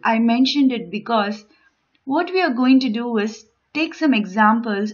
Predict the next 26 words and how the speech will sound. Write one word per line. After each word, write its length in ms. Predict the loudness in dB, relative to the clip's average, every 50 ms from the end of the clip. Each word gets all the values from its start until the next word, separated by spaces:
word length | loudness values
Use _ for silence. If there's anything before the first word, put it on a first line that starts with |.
| -6
and 220 | -2 -2 0 2 4
calculate 560 | 4 4 4 4 0 -2 -2 -2 -2 -2 -2
the 100 | -4 -4
G 240 | -4 -2 -2 -2 -2
C 160 | -2 -2 -2
D 160 | 0 0 0
of 240 | 0 -2 -6 -8 -4
those 320 | -2 -2 -2 -2 -2 0
numbers 680 | 0 2 2 2 2 0 0 0 0 0 0 -2 -6 -10
first 560 | _ -4 0 0 2 2 0 -2 -4 -10 -8 -4
and 280 | 0 0 2 2 0
then 240 | 0 -2 -4 -6 -6
try 220 | -4 -4 -4 -4 -4
to 180 | -4 -4 -4
understand 500 | -4 -4 -6 -8 -10 -12 -8 -6 -6 -6 -6
how 320 | -8 -6 -2 -2 -2 0
this 200 | -2 -4 -4 -2
algorithm 540 | -2 0 0 0 0 0 -2 0 -2 -2 0
helps 340 | 2 2 0 0 -2 -4 -4
us 140 | -4 -2 0
in 160 | 2 2 2
calculating 640 | 2 2 0 0 -2 -4 -4 -4 -4 -6 -8 -8 -6
that 200 | -6 -6 -6 -8
G 200 | -8 -10 -10 -10
C 160 | -12 -14 -14
D. 180 | -14 -14 -16